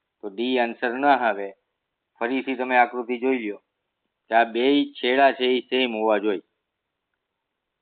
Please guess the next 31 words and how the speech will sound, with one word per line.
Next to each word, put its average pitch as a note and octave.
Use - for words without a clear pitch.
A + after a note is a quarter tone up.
હવે G#2+
અહીંયા C3+
કાંઈ D3+
નથી D#3+
તો B2+
આ C#3
બાજુ D3+
કાંઈ C#3+
ન C3
હોવું A#2
જોઈએ, G2
પણ G#2
એક C3+
બાજુ C3+
હોય C#3+
ને A#2+
એક B2
બાજુ C3
ન C3
હોય B2
આવું B2+
ચાલે A2
નહીં. B2
તો -
એવો B2+
સંબંધ A#2+
છે A#2+
ઈ A#2+
બધાથી A2+
અલગ C3
પડે. G2